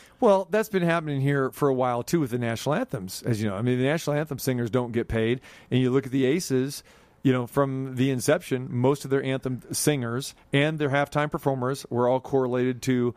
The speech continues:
the shows here in Vegas, and the halftime shows were all Cirque du Soleil. You know, we'd see the, the M J one, you would see, you know, uh, Beatles Love, you'd see all that, and they would come. And because that's in the house, uh,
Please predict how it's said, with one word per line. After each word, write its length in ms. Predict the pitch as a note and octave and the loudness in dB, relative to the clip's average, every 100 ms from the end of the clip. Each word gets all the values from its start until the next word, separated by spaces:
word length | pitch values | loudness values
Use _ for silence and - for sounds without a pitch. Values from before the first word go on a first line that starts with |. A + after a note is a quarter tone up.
| - - | -6 -4
the 80 | |
shows 340 | A#2 - C3 C3+ | -2 2 2 2
here 120 | D3 | -2
in 80 | D3+ | 0
Vegas, 340 | B2+ A#2+ B2 | 0 0 -2
and 140 | - B2 | -4 -2
the 40 | |
halftime 440 | A2+ D#3 - C#3+ B2 | 2 2 2 -2 -2
shows 200 | A#2+ A2+ | -2 0
were 120 | B2 | 0
all 380 | C3 B2+ B2 A#2 - - | 2 2 0 -4 -16 -14
Cirque 400 | - - D#3+ C#3 | -4 0 2 0
du 120 | A#2+ | -4
Soleil. 540 | B2 - B2 E3 G#3 G2 - _ - | -2 0 2 2 0 -8 -18 _ -2
You 140 | C3+ | 0
know, 160 | B2+ A2 | 0 -2
we'd 280 | G#2+ B2+ A2+ | -2 -2 0
see 200 | C3 C3 | 0 0
the, 200 | A#2+ C3 | 0 -2
the 180 | C3 A#2+ | -2 -2
M 220 | C3+ C3 | 0 -2
J 240 | A#2 C3+ | 2 2
one, 540 | B2+ C3 C#3+ D3 D#3 D#3 - - - | 2 0 0 0 -4 -6 -8 -18 -4
you 180 | B2 | 0
would 140 | A#2 A2 | 0 -2
see, 560 | - B2 A#2 A2+ A2+ G#2+ - | -2 0 2 0 -2 -4 -4
you 120 | D3 C3+ | -2 0
know, 280 | A2 A2+ | -2 -6
uh, 320 | A#2+ A#2 A2 A#2 | -2 0 0 -2
Beatles 440 | A2 D#3 C3 A2 | 2 2 2 0
Love, 440 | C3+ D#3 D#3 D#3 B2+ | 4 4 4 0 -2
you'd 180 | C3 | -6
see 160 | A#2 C#3+ | -4 0
all 120 | C3 | 2
that, 200 | C3 C#3 | 2 0
and 140 | C3 A#2 | 0 -4
they 120 | A#2+ | -2
would 160 | C3 C3+ | -2 0
come. 300 | C3 C3+ D#3 - | -2 -2 -6 -4
And 100 | C3+ | -2
because 460 | B2 G3 E3 D3 - - _ | 2 2 2 -2 -6 -20 _
that's 320 | B2+ - - - | 0 0 -4 -2
in 160 | C3+ | 0
the 100 | E3 | 2
house, 480 | D3+ D#3 D#3+ - - _ _ - | 2 0 -2 -8 -12 _ _ 0
uh, 200 | C3 | 2